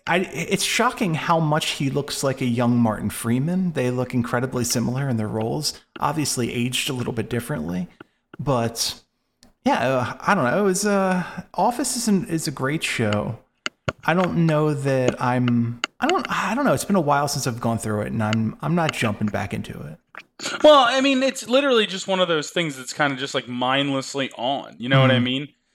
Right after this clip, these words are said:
Speaker 2: Like, I don't have to sit there and pay attention. I mean, I'm obviously working and things like that, but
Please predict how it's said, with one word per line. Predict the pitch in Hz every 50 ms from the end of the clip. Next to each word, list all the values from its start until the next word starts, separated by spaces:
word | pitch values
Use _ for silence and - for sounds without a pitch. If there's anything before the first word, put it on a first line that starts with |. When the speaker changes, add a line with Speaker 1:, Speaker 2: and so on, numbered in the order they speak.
| _ _
Speaker 2:
Like, | 151 165 185
I | 190
don't | 202 202
have | 202 196
to | 196 180
sit | - - 180 -
there | 180 175
and | 165 160 139
pay | 143 156 151
attention. | 147 143 - 139 127 127 131 139 143 151
I |
mean, | 156 165 160
I'm | 160 160
obviously | 151 147 135 131 123 - - 117 110 - -
working | 104 113 131 - - 98 98 101 101
and | 101 98
things | - 113 107 104 98
like | 101 101 101 -
that, | - 101 101 110 110 -
but | 123 120